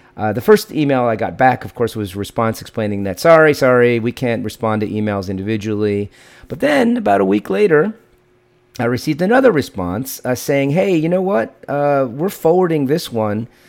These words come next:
to a specific division for a response." So it must have been a pretty <laughs> well-worded email.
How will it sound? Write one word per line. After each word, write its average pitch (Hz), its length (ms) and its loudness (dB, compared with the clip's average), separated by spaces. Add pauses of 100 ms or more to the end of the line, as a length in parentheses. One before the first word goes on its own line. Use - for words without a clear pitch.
(160)
to - 80 -8
a 120 60 -4
specific 151 460 -6
division 123 580 -2
for 139 340 2
a 147 120 0
response." 156 640 -4
So - 440 -12
it 110 80 -10
must 104 220 -10
have 107 80 -12
been 113 120 -4
a 101 60 -4
pretty 113 220 -6
<laughs> 113 100 0
well-worded 139 1080 -2
email. 123 460 -4